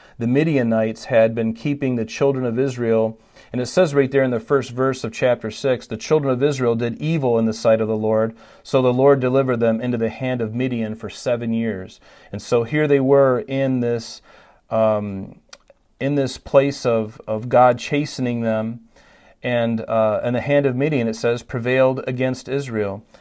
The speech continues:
And, uh, we know that, uh, they came up during the time of harvest, and they would steal all of their, all of their food and destroy it. And, and, and so the Israelites were impoverished. They were struggling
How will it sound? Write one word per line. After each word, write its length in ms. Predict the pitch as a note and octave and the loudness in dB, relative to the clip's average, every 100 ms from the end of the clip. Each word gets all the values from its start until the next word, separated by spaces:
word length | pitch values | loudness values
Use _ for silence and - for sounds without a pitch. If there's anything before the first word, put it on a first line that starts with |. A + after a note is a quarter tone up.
| _ _ _ | _ _ _
And, 520 | B2 A#2 A#2 A#2 A2+ - | -4 -2 -2 -4 -8 -8
uh, 300 | A2+ A2+ A2 | -4 0 0
we 260 | G#2+ A2 A#2+ | -2 -2 0
know 280 | B2+ C3 C#3 | 4 6 6
that, 500 | C3 B2 A#2 - - | 4 2 2 -2 -14
uh, 240 | - A2+ A2 | -6 -2 -2
they 160 | A#2 | -2
came 320 | A#2 - D#3 D3 | -6 -2 0 4
up 380 | C#3+ D3+ - | 2 2 -6
during 240 | B2 C3+ C3+ | -2 -2 0
the 80 | A#2+ | -4
time 420 | - C3+ C3+ C3+ | -4 -2 -2 -2
of 240 | A#2+ A2+ | -4 -4
harvest, 640 | A2 D3 D3 D3 D#3+ - | 2 6 6 6 -2 -6
and 180 | - A#2 | -8 -4
they 120 | A#2+ | -2
would 120 | A#2+ A2+ | -2 -4
steal 420 | - D3 D3 D3 | -6 0 2 2
all 300 | C3+ C3+ C#3 | 2 4 4
of 120 | B2+ | 2
their, 380 | B2+ B2+ A#2+ A#2 - - | 0 2 0 -4 -12 -2
all 220 | C3 C#3 | 8 8
of 60 | C#3 | 8
their 120 | B2+ | 2
food 360 | - C#3+ D3 D3 | 0 0 0 0
and 120 | A#2+ | -2
destroy 560 | A#2 - - C3+ C#3+ D#3 | -4 -8 0 4 4 2
it. 200 | - - - - _ _ - | -4 -14 -20 -20 _ _ -8
And, 480 | B2 A#2+ B2 A2+ A2+ | -4 -2 -2 -6 -8
and, 360 | A#2 A#2 A2+ - | -6 -4 -6 -8
and 100 | A#2 | -10
so 260 | - C#3 C3+ | 0 2 2
the 140 | C3 | 0
Israelites 600 | D3 C#3+ C3 A#2+ A#2 - | -2 0 2 4 2 0
were 100 | B2+ | -4
impoverished. 720 | A2+ A2+ C3+ B2+ C3 C3+ - | -4 0 2 2 0 -6 -6
They 140 | - A#2 | -6 -2
were 280 | A2+ A2 G#2+ | -2 -2 -4
struggling 680 | - C#3 C3+ C#3+ C#3 C#3+ | -2 2 4 2 0 -2